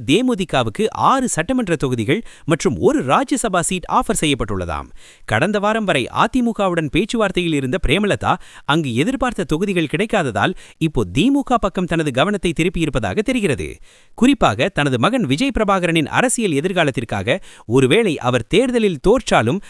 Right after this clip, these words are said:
அவரை ராஜ்யசபா எம் பியாக்கி டெல்லிக்கு அனுப்ப வேண்டும் என்பதுதான் பிரேமலதாவின் மெகா கண்டிஷன். இந்த ராஜ்யசபா சீட் கோரிக்கையை தி மு க தலைமை ஏற்றுக்கொண்டதால் தான் இப்போ கூட்டணி பேச்சுவார்த்தை இறுதி கட்டத்தை எட்டியிருப்பதாக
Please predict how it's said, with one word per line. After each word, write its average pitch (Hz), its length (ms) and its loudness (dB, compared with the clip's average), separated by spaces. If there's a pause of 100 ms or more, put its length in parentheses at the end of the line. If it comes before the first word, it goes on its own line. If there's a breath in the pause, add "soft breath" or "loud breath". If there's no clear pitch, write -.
(100)
அவரை 139 300 2
ராஜ்யசபா 208 640 0
எம் 170 200 0
பியாக்கி 156 360 0
டெல்லிக்கு 220 360 0
அனுப்ப 175 240 0
வேண்டும் 143 260 0
என்பதுதான் 113 520 -2 (320 loud breath)
பிரேமலதாவின் 170 720 2
மெகா 240 280 0 (100)
கண்டிஷன். 151 440 -2 (380 loud breath)
இந்த 170 340 0
ராஜ்யசபா 233 500 0
சீட் 202 260 -4
கோரிக்கையை 156 540 2
தி 151 180 2
மு 262 120 4
க 214 160 0
தலைமை 151 420 0
ஏற்றுக்கொண்டதால் 160 720 0
தான் 117 220 0 (240 loud breath)
இப்போ 147 320 0
கூட்டணி 262 380 0
பேச்சுவார்த்தை 165 640 0
இறுதி 240 260 0
கட்டத்தை 185 380 0
எட்டியிருப்பதாக 156 640 0